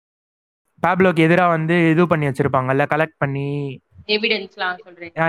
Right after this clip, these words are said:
Speaker 1: எவிடன்ஸ் எல்லாமே இருக்கும்ல.
Speaker 2: ம்,
Speaker 1: அது
Speaker 2: ம்.
Speaker 1: எல்லாமே வந்து பாத்தீங்கன்னா வந்து ஒரு அங்க இருக்கிற ஒரு கோர்ட்டுல தான் அது வந்து வச்சிருப்பாங்க. அந்த கோர்ட்டு பேர் ஏதோ நான் பார்த்தேன், but எனக்கு வந்து அந்த மறந்துருச்சு.
Speaker 2: ம், ம்.
Speaker 1: அது வந்து அங்க இருக்க ஒரு கோர்ட்டு தான்.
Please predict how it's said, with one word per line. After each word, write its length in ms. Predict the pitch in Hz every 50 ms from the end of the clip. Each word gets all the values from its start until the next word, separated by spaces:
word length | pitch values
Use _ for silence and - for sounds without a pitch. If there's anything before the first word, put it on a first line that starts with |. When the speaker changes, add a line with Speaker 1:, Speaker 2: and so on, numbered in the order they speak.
| 165 160
Speaker 1:
எவிடன்ஸ் 440 | 170 175 190 185 180 175 165 143 -
எல்லாமே 500 | 160 156 160 175 180 180 175 175 170 170
இருக்கும்ல. 380 | 170 160 151 139 135 131 135 143 143 135 123 107 110 110 - _ _ _ _ _ _ -
Speaker 2:
ம், 40 |
Speaker 1:
அது 140 | - 151 165
Speaker 2:
ம். 20 | 175
Speaker 1:
எல்லாமே 260 | 180 190 196 196 208
வந்து 180 | 208 202 175
பாத்தீங்கன்னா 460 | 190 180 170 175 170 170 170 180 180 165
வந்து 300 | 156 147 147 156 180 202 214 214 202 175 143 127 117 113 107 120 - _ _ _ _ _ _ _ _ _ _ -
ஒரு 420 | 165 170 170 165 160 151 147 143
அங்க 240 | 135 135 160 165 170
இருக்கிற 240 | 175 180 - 226 220
ஒரு 120 | 202 175 - -
கோர்ட்டுல 500 | 214 226 240 233 202 - - 180 160 156
தான் 140 | 156 160
அது 120 | 170 165 156
வந்து 180 | 147 147 160
வச்சிருப்பாங்க. 420 | 151 135 - 180 165 143 135 127 123
அந்த 160 | 127 127 135 -
கோர்ட்டு 340 | - 202 214 208 180 - 175 151 -
பேர் 300 | - 180 190 202 196 175
ஏதோ 220 | 147 139 147 151 156 151 139 123 117 110 - - - _ _ _ _ _ _ _ _ _ _ _ _ _ _ _ _ _ -
நான் 200 | - 131 127 123
பார்த்தேன், 500 | - 143 156 160 - _ - 165 190 214
but 200 | 208 175 160 143
எனக்கு 220 | - 147 147 139 147
வந்து 140 | 151 170
அந்த 100 | 175 165
மறந்துருச்சு. 540 | 139 139 151 175 180 180 170 147 - - - - _ _ _ _ _ _ _ _ _ _ _ _ _ _ _ _ _ -
Speaker 2:
ம், 220 | 208 214 202 185
ம். 200 | 190 190 190 180 180 _
Speaker 1:
அது 160 | - 151 165
வந்து 200 | 170 175 180 190
அங்க 220 | 196 185 175 175 180
இருக்க 180 | 180 175 - 196
ஒரு 140 | 190 180 151
கோர்ட்டு 340 | - 185 190 180 - - 156
தான். 280 | 156 175 208 226 233